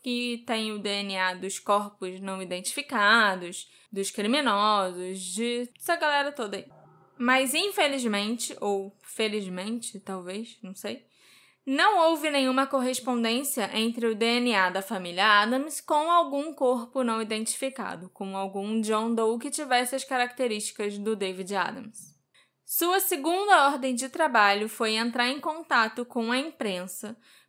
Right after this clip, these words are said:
pra tentar reunir novas pistas, e também pra mudar alguns dos equívocos das reportagens de má qualidade que aconteceram na década de sessenta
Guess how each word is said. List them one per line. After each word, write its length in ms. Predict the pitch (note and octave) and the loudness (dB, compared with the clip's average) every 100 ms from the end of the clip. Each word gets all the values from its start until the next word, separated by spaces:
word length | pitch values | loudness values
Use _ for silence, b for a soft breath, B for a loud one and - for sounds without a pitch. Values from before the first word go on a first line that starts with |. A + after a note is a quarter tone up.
| _ | _
pra 220 | B3+ B3+ | 2 4
tentar 460 | C4 D#4 D#4 E4+ G4 F#4 | 4 -2 6 8 8 4
reunir 400 | E4+ D#4 C#4+ D4+ | 0 -2 -4 0
novas 500 | C#4 C4+ E4 G4 - | 6 8 8 4 0
pistas, 800 | - F#3+ F3+ - F#3+ - - b b b b | -4 -8 -8 -10 -10 -12 -14 b b b b
e 120 | - G4 | -4 2
também 480 | G#4+ D#4+ C4+ F#4 | 4 4 4 2
pra 160 | F4 D4+ | 4 4
mudar 640 | D#4+ F#4 B3 B3+ F#4 - - | 4 2 8 8 8 6 4
alguns 520 | C4 A#3+ D#4+ G#4 E4+ | 2 2 -2 -4 -4
dos 180 | D4+ C4+ | -2 0
equívocos 720 | C#4 - E4+ D#4+ D4+ A#3 G#3+ | 0 2 2 2 0 -2 0
das 240 | A3+ A3 | 0 2
reportagens 880 | A#3+ A#3+ A#3+ - G#3 A3+ B3 C#4 B3+ | 0 0 -4 2 4 4 2 -2 -2
de 120 | C4+ | 0
má 220 | A3+ G#3 | 2 2
qualidade 800 | A#3+ A3+ A#3 G#3 G#3+ D#4 B3 A#3 | 2 0 2 4 6 6 2 -6
que 100 | D4 | 0
aconteceram 840 | D4+ D#4 E4 G#4 G#4+ E4+ C#4 C#4 | 2 2 -4 -2 -2 0 0 0
na 180 | C#4+ E4+ | 0 0
década 480 | C4+ A#3+ B3+ A#3+ A#3 | 0 -2 -4 -4 -4
de 140 | G#3+ | -4
sessenta 760 | D4 A4 G#4+ - G#3+ G#3 B3 | -4 -4 -4 -2 -4 -4 -8